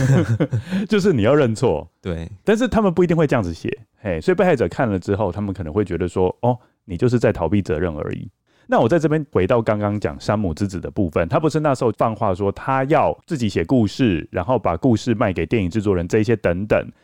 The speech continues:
Speaker 1: 导致美国通过了一个叫做《山姆之子》的法案，严禁出版商以盈利为目的出版罪犯的回忆录，除非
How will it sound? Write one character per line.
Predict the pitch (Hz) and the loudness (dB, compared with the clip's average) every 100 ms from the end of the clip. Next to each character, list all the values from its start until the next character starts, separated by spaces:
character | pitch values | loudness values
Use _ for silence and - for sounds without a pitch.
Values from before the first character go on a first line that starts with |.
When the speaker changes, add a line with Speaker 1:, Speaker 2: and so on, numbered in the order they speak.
| _ - | _ -4
Speaker 1:
导 | 104 95 | 0 0
致 | - 190 113 87 | 0 2 2 0
美 | - 98 | -6 -6
国 | 85 101 | 0 0
通 | - 135 135 | 0 -2 0
过 | 151 127 | 2 4
了 | 90 | 4
一 | 113 | 2
个 | 110 | 0
叫 | 95 107 | 2 2
做 | 101 87 | 2 0
《山 | - - 139 | -2 -2 0
姆 | 147 123 76 | 0 -2 -2
之 | - 113 | -2 -4
子》 | 92 | -4
的 | 78 | -8
法 | 78 80 76 | -6 -8 -8
案， | 104 82 65 _ _ _ | -8 -8 -10 _ _ _
严 | 143 127 160 | 0 2 2
禁 | 254 208 120 | 0 0 0
出 | - 143 | 0 0
版 | 117 80 | 2 -2
商 | - 104 107 | -2 -2 -2
以 | 104 87 - | -4 -4 -2
盈 | 98 127 | -2 2
利 | 165 | 2
为 | 104 87 | 2 2
目 | 120 101 | 2 0
的 | 104 85 | -2 -4
出 | - 120 | -2 -2
版 | 95 71 71 _ | -2 -6 -12 _
罪 | - 135 90 | 0 2 2
犯 | 117 90 | 0 0
的 | 78 | -4
回 | - 78 | -6 -4
忆 | 90 87 | -4 -2
录， | 92 71 _ _ _ _ _ | -2 -4 _ _ _ _ _
除 | - 123 147 | 0 2 2
非 | 160 175 170 180 | 4 4 4 2